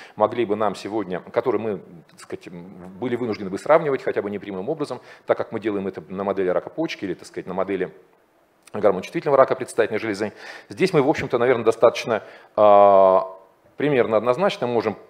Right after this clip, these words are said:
выделить группу пациентов, которые получат максимальный выигрыш от этой терапии. То есть, когда все-таки нам назначать терапию радием двести двадцать третьим, когда пациент получит максимальную выгоду от того, что мы делаем?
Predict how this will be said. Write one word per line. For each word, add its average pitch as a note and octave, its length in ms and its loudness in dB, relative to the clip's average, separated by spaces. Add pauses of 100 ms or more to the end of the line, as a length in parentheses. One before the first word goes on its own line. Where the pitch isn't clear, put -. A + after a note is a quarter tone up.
(760)
выделить A2 540 -6
группу C3 200 -6
пациентов, - 420 -6
которые B2 320 2
получат D#3+ 480 -2
максимальный C3 680 -2
выигрыш A#2+ 380 -6
от - 80 -8
этой A2+ 160 -12
терапии. G2+ 320 -12
То - 80 -18
есть, - 120 -16
когда D3 280 2
все-таки - 480 -8 (420)
нам A#2 360 4 (120)
назначать G2+ 480 -2
терапию A2+ 320 -2
радием F#2 280 0
двести G2 220 -10
двадцать F2+ 300 -8
третьим, E3 260 -6
когда C3+ 380 2
пациент D3+ 400 -4
получит A#2+ 380 -4
максимальную G#2+ 560 -4
выгоду G2+ 280 -8
от E2 100 -12
того, F2+ 140 -8
что - 140 -20
мы E2+ 120 -12
делаем? C#2+ 280 -16